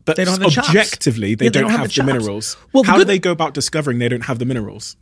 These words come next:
Speaker 2: By going in the pool and drowning.
Speaker 1: Okay. <laughs>
Speaker 2: <laughs> You know, it's not for you and I to judge 'cause we've been wrong too much.
Speaker 1: Yeah.
Speaker 2: I've been wrong so much, it scares the fuck out of me. And I'm gifted with intuition that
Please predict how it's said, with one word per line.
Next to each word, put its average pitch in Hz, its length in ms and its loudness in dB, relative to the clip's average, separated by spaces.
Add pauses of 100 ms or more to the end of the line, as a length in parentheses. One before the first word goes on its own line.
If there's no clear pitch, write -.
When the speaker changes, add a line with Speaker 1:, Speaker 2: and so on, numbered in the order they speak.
(180)
Speaker 2:
By 175 240 0
going 185 320 0
in 185 80 0
the 180 80 0
pool 180 280 -2
and 190 80 2
drowning. 214 380 -6 (340)
Speaker 1:
Okay. 101 280 -8 (280)
<laughs> 156 120 -4 (400)
Speaker 2:
<laughs> - 400 -4
You 233 80 4
know, 190 100 2 (240)
it's 220 160 -2
not - 240 -2
for 214 60 -4
you 214 180 2
and 175 100 0
I 208 180 -2
to 202 120 -2
judge 180 320 -2
'cause 196 140 -2
we've 202 140 2
been 208 140 0
wrong 285 280 -2
too - 160 0
much. - 380 -8
Speaker 1:
Yeah. 104 160 -6 (180)
Speaker 2:
I've 370 140 0
been 381 120 2
wrong 262 240 -4
so - 160 -4
much, 240 240 -2
it - 100 -8
scares 247 260 -6
the 175 80 -10
fuck - 360 -6
out 190 100 -2
of 160 80 -6
me. 180 120 -4
And 190 80 -2
I'm 269 220 -2 (440)
gifted 262 400 2
with 226 140 -2
intuition 240 580 -2
that 247 160 -6